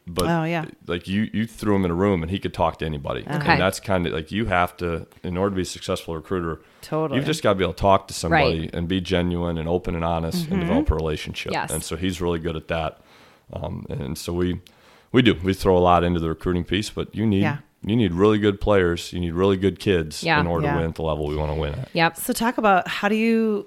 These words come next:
Speaker 2: how do you balance, I would imagine you're looking for really good basketball skills, but you're also looking for character
Speaker 1: Yeah.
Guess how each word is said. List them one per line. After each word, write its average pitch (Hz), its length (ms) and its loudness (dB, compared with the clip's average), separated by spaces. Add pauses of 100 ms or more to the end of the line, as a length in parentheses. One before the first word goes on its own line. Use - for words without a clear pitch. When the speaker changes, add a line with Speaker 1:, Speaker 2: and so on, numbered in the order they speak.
Speaker 2:
how - 140 -2
do 285 60 4
you 302 60 4
balance, 202 680 0
I 180 160 2
would 180 120 0
imagine 180 600 0
you're 208 280 0
looking 175 300 -4
for 151 580 -2
really 165 200 -2
good 185 100 -2
basketball 160 400 -4
skills, 139 380 -4
but 151 100 -4
you're 151 140 -4
also 151 200 -4
looking 147 220 -6
for 185 100 -8
character 147 600 -2 (180)
Speaker 1:
Yeah. 107 140 2